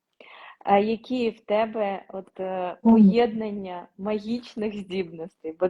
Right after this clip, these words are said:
Speaker 1: я знаю, що це не одна, їх декілька.
Speaker 2: Так, їх декілька. І завтра будемо занурюватися в світ, е, себе через звуки, вібрації, через ефірні олії,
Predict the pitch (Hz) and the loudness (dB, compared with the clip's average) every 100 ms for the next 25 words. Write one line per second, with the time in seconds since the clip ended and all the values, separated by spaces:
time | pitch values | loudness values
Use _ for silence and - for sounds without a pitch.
0 | - 208 214 226 247 233 208 - 233 208 | 2 4 6 8 6 4 -4 -10 -8 -4
1 | 208 196 214 202 254 _ _ _ _ 233 | -4 -6 -8 -10 -10 _ _ _ _ -16
2 | 240 196 170 - 165 190 - 170 _ _ | -10 -6 -6 -8 -14 -14 -14 -14 _ _
3 | _ _ _ _ _ _ _ - 330 320 | _ _ _ _ _ _ _ 6 6 6
4 | 269 - _ _ _ _ _ _ _ _ | 0 -6 _ _ _ _ _ _ _ _
5 | - 196 165 202 170 165 240 285 311 - | 4 4 8 8 10 10 8 6 2 4
6 | 269 269 269 - - - - - 190 180 | 2 2 0 -8 -14 -18 -20 -2 2 6
7 | 165 214 247 208 180 190 202 202 196 190 | 10 10 10 6 6 8 10 10 12 10
8 | 185 - 165 170 180 180 214 208 190 180 | 8 4 -2 0 4 8 8 10 8 6
9 | 185 - - 185 180 180 160 - 185 190 | 0 -2 0 2 2 -2 -2 -2 4 8
10 | 202 196 190 180 175 151 - 160 175 220 | 8 6 0 0 0 0 4 8 10 10
11 | 269 - - - _ - 202 180 165 175 | 6 0 -16 -20 _ 4 8 10 10 10
12 | 220 - 170 160 180 214 - 226 208 190 | 10 10 8 10 10 10 6 4 6 4
13 | 180 - - 196 185 170 156 202 - - | 0 -10 -4 0 2 0 2 2 4 8
14 | 220 220 202 185 175 185 196 196 196 196 | 10 10 8 8 4 6 8 8 8 4